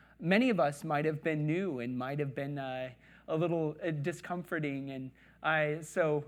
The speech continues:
if, if you were challenged by what was said last week, I encourage you to, you know, come and talk to me and we can process through some of that. And also to reassure you, um, that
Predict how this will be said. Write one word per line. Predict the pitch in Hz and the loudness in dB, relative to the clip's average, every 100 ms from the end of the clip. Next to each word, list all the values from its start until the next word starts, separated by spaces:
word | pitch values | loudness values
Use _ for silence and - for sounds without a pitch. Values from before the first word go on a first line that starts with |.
| - | -10
if, | - | -10
if | 190 170 | -6 0
you | 208 233 | 4 6
were | 208 | 6
challenged | - - 196 208 220 240 - | 4 0 2 4 2 0 4
by | 175 | 4
what | 170 | 4
was | 160 156 | 0 -2
said | - 160 | -2 0
last | 156 143 143 | 2 0 -2
week, | 147 147 - | -4 -4 -2
I | 147 | -4
encourage | 139 - 160 147 | -4 -6 -6 -4
you | 147 139 | -4 -4
to, | 139 143 131 131 127 | -6 -8 -6 -6 -6
you | 220 | -6
know, | 233 226 | -4 -4
come | - 277 | -4 -4
and | 240 | -4
talk | - 240 - | -6 -8 -8
to | |
me | 165 135 | -6 -6
and | 120 127 131 | -6 -8 -10
we | 156 | -10
can | 147 156 | -8 -8
process | - 156 160 151 | -6 -6 -6 -12
through | - 156 | -8 -8
some | 147 147 139 | -6 -8 -8
of | 120 | -8
that. | 123 185 | -10 -8
And | 214 | -2
also | 220 220 | -2 -2
to | 214 226 | -6 -4
reassure | 214 208 - 277 302 | -2 -2 -2 -2 0
you, | 208 165 170 220 - - - - - | 2 4 2 0 -6 -20 -20 -20 2
um, | 196 202 185 - | 6 6 4 2
that | 175 202 | 4 4